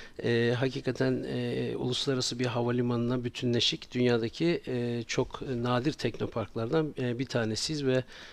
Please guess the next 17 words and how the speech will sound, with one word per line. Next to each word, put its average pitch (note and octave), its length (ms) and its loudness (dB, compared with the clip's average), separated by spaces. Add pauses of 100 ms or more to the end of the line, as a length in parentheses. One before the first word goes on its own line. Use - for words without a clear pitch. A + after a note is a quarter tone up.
(120)
e, - 40 -4
örnek, B2 680 4 (340)
e, B2 220 2
model B2 340 6
olarak A#2 400 2
da D3+ 140 0
birçok C3+ 280 -4
teknopark, A#2+ 560 -2 (400)
e, A#2+ 220 2
burayı B2 220 4
incelemeye B2 600 4
sürekli A#2+ 460 0
geliyor. B2 360 6
Onu A#2 140 4
da A#2 80 0
söyleyerek A2+ 560 0
başlayalım. B2 440 0